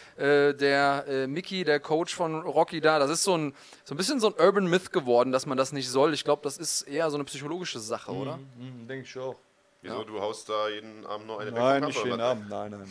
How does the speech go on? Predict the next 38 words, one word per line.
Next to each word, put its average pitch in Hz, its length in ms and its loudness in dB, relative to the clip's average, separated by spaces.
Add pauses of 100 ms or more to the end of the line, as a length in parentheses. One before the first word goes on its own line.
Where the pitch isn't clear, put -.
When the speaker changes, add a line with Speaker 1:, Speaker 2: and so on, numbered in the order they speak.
(140)
Speaker 2:
nein. 127 100 -4 (540)
<laughs> 156 60 -6
Nicht 139 240 -4
jeden 139 180 -2
Abend, 127 300 -2
ne. 117 60 -8 (400)
Speaker 1:
Marc 170 280 2
mit 175 100 -2
seiner 160 320 6
gewohnt 165 320 4
Speaker 3:
Bist - 80 -2
du 185 60 4
Speaker 1:
zurückhaltenden 175 520 8
Speaker 3:
denn, 143 80 0
Speaker 1:
Art, 160 180 8
Speaker 3:
bist 180 120 6
du - 40 0
Speaker 1:
wenn 180 80 6
es 175 60 8
um 175 40 6
Speaker 3:
denn, - 0 -
Speaker 1:
so - 20 4
Speaker 3:
bist 165 100 0
du 180 40 6
Speaker 1:
Themen 180 120 4
Speaker 3:
denn, 175 100 8
Speaker 1:
geht. 170 80 8
Speaker 3:
das 139 80 6
ist 147 120 -4
ja 151 160 8
doch, 143 260 -2
offensichtlich, 135 420 -8
äh, 107 440 -14
interessiert 135 300 -8
das 113 80 -10
ja 107 60 -8
viele 90 200 -16
Zuschauer. 92 320 -10